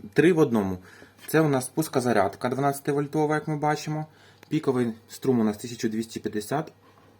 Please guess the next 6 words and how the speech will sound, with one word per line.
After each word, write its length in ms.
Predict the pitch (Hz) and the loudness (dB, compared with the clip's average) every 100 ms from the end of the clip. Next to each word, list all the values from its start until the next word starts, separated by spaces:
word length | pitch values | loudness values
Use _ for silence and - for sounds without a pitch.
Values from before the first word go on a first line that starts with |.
| - | -8
і 100 | 131 | -8
чотириста 720 | 131 - - 117 160 165 - | -8 -14 -6 -4 0 -2 0
вісімдесят 540 | 123 - 110 143 - 107 | -4 -4 -4 -4 -4 -6
ампер, 300 | 107 127 - | -6 -6 -6
це 140 | - | -6
номінальний. 520 | 117 117 98 87 85 | -2 0 -2 -4 -8